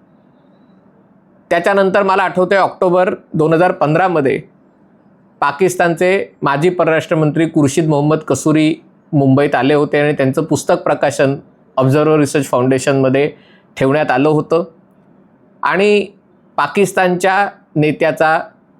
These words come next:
माजी नेत्याचा कोहिना पुस्तक प्रकाशनाचा कार्यक्रम तिथे ठेवला म्हणून ओआरएफचे तत्कालीन अध्यक्ष सुधींद्र कुलकर्णी यांच्या तोंडाला शिवसैनिकांनी काळं फासलं होतं. अशी परंपरा असल्यावर आज जेव्हा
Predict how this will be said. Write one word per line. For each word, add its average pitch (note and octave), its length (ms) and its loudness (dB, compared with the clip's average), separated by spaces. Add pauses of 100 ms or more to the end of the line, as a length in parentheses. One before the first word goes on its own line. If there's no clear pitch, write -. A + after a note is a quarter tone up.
माजी D3 280 0
नेत्याचा C#3+ 380 -2
कोहिना C#3 360 0
पुस्तक D3 440 -2
प्रकाशनाचा D3 580 0
कार्यक्रम D#3 480 -2
तिथे E3 260 0
ठेवला C#3+ 280 2
म्हणून D3+ 260 0
ओआरएफचे D3 520 2
तत्कालीन D3 540 0
अध्यक्ष C3 380 -2
सुधींद्र C#3 420 0
कुलकर्णी C#3+ 440 0
यांच्या C#3+ 380 0 (460)
तोंडाला G3 580 0 (340)
शिवसैनिकांनी F3+ 1040 0 (160)
काळं F#3+ 240 2 (100)
फासलं D3+ 280 0
होतं. C3 220 -2 (1400)
अशी D3+ 240 -2
परंपरा F3 540 0
असल्यावर D3 580 0 (1500)
आज F3 240 0
जेव्हा D#3+ 400 2